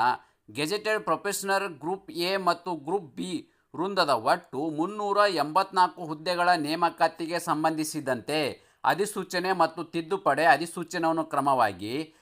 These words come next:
ಇಪ್ಪತ್ತಾರು ಎರಡು ಎರಡು ಸಾವಿರದ ಇಪ್ಪತ್ನಾಲ್ಕು,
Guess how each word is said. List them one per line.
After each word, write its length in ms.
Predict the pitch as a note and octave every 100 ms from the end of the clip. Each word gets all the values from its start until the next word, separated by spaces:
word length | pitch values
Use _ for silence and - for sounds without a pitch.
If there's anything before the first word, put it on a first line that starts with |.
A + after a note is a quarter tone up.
| _ _
ಇಪ್ಪತ್ತಾರು 720 | C#3 - G3+ G3 G3+ F#3 F#3+ F#3+
ಎರಡು 320 | D#3+ F3 F#3+
ಎರಡು 220 | E3+ D3+
ಸಾವಿರದ 260 | F3 D#3 D3+
ಇಪ್ಪತ್ನಾಲ್ಕು, 880 | C3+ C3 - A2 F#2+ - C3+ D#3+